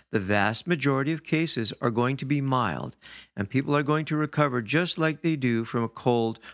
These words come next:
or flu-like illness." So I want to make it clear that this quote is not saying that this is a cold or anything like the flu. What he's saying is that people will recover. The majority of people will recover.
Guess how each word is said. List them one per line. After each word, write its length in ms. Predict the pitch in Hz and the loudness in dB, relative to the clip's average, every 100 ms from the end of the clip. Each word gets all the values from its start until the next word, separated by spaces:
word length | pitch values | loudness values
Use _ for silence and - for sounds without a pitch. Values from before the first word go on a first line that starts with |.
| _ | _
or 140 | 139 113 | -2 -2
flu-like 580 | - 123 117 113 110 - | 0 0 2 2 0 0
illness." 500 | 123 104 85 - - _ - - - - | 0 0 -4 -6 -6 _ -20 -20 -18 -4
So 140 | 123 | -2
I 60 | 110 | 0
want 100 | 120 | 2
to 60 | |
make 220 | 123 147 | 2 0
it 160 | 196 - | -2 -6
clear 300 | - 147 139 | 0 2 2
that 180 | 120 - | 0 0
this 260 | 131 143 | 2 2
quote 540 | - - - 160 139 - _ _ | -2 -2 2 2 2 -4 _ _
is 180 | 120 107 | -6 -2
not 260 | 117 110 - | 0 0 -2
saying 440 | - 147 151 143 | 0 0 0 0
that 180 | 110 - | -2 0
this 280 | 147 120 - 151 | 0 0 -2 0
is 320 | 160 143 147 - _ _ | 0 -2 -6 -12 _ _
a 240 | 127 113 107 - | 0 0 -2 -6
cold 540 | - 120 104 110 131 - | -2 2 2 0 -2 -2
or 160 | 113 | -2
anything 340 | - 143 143 127 | 0 -2 -2 -2
like 180 | 117 104 | -2 -4
the 80 | |
flu. 260 | 98 160 156 | -6 -2 0
What 120 | 117 | 0
he's 120 | 127 | -2
saying 240 | - 131 135 | 0 0 -2
is 100 | 117 | -2
that 220 | 123 - - - | -2 -4 -12 -4
people 320 | - 147 135 123 | 0 2 2 2
will 400 | 120 127 127 120 | 2 2 2 0
recover. 400 | 120 131 107 98 | 0 0 0 0
The 100 | 104 | 0
majority 680 | 117 104 135 135 120 85 - - - - - | -2 0 0 2 -2 -4 -10 -20 -20 -8 -4
of 240 | 110 - | -4 -2
people 560 | - 117 - 95 - - | 0 0 0 -4 -4 -4
will 440 | 110 101 95 95 - | -2 0 -2 -6 -6
recover. 640 | 107 - 110 92 52 | -6 -2 0 0 -2